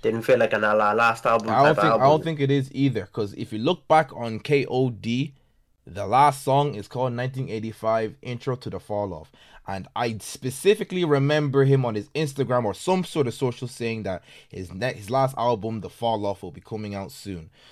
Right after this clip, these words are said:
Speaker 2: So I wanna feel like he does have that album, Fall Off, maybe he's still in the works.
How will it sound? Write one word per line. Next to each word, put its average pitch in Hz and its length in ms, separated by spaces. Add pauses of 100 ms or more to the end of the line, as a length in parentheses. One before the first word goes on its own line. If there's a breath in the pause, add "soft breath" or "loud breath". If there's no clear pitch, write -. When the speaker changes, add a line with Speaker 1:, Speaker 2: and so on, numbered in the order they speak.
Speaker 2:
So - 180
I 190 240
wanna 156 280
feel 131 240
like 98 280
he 117 200
does 185 280
have 156 280
that 135 160
album, 135 380
Fall 131 260
Off, 131 180
maybe 123 220
he's 117 120
still 120 200
in 104 100
the 92 80
works. 98 480